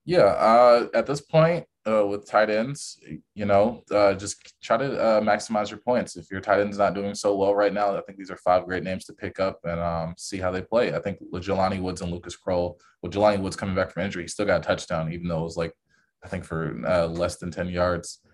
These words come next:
S-, but still, touchdown's a touchdown. That's still six points on your, uh, for your fantasy team. So, and Lucas Kroll as well, too, with that Pittsburgh and, uh, what Kenny Pickett is doing, just a more reliable target. Uh, yeah, and everybody else,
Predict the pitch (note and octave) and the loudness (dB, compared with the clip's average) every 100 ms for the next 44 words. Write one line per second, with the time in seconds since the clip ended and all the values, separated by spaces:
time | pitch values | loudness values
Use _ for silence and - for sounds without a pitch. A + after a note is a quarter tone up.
0 | _ - - - G2 - G#2+ G#2+ E2 - | _ -20 -18 -8 -6 -2 2 4 2 -4
1 | - F#2+ G2+ F#2+ F2 E2+ - F2+ D#2+ - | -4 -2 0 -2 0 -4 0 -2 -2 -6
2 | F#2 F2+ F#2 - F#2+ F2 F2 F2 E2+ D#2+ | -8 -8 -10 -8 -6 -6 -6 -6 -2 -2
3 | E2+ - E2+ E2+ F2 F2 - E2+ D#2+ D2+ | -4 -6 -10 -6 -8 -8 -12 -8 -8 -10
4 | _ _ _ _ - D2 D2 - _ - | _ _ _ _ -6 -4 -4 -12 _ -8
5 | G2+ G#2+ - G#2 F#2+ G2 F2+ F2 F#2 E2 | -6 -6 0 2 2 0 -4 -4 -6 -6
6 | E2 - G#2 E2+ - G2+ F#2+ F2 E2+ E2 | -8 -6 -6 -4 2 4 4 -2 -4 -4
7 | D#2+ - F#2 F#2+ F#2 F2 F#2 F#2+ G2 G2+ | -6 -6 -8 -8 -8 -10 -6 -4 -4 -6
8 | _ _ _ _ _ - - - E2+ F2+ | _ _ _ _ _ -16 -12 -4 -4 -2
9 | F2 F2 E2 D#2+ - F2+ F2 F2 - F2 | 0 0 0 -2 -2 0 0 -4 -6 -4
10 | E2+ E2+ F2 - A2 B2 F2+ G2 G2+ G#2 | -2 -2 -4 -6 -2 -2 -2 -4 -2 -2
11 | C#3 - - | -2 -4 -10